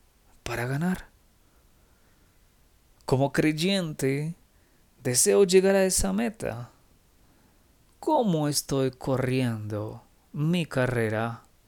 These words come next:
para ganar? Ya discipliné mi cuerpo.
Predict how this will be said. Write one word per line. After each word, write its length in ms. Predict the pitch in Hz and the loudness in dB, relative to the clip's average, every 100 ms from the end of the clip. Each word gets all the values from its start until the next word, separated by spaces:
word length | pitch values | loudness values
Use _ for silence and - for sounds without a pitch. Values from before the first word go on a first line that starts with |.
| _ _ _ _ _ _ _ | _ _ _ _ _ _ _
para 260 | - 135 143 | -6 -4 -4
ganar? 380 | 156 170 185 - - _ _ _ _ _ _ _ _ _ _ _ _ _ _ _ _ | -4 -4 -6 -10 -20 _ _ _ _ _ _ _ _ _ _ _ _ _ _ _ _
Ya 260 | 127 165 247 | -2 2 2
discipliné 680 | 294 185 135 123 120 117 113 | 2 0 0 -2 -4 -2 -2
mi 140 | 107 | -4
cuerpo. 480 | 107 - - - - | -8 -8 -10 -10 -18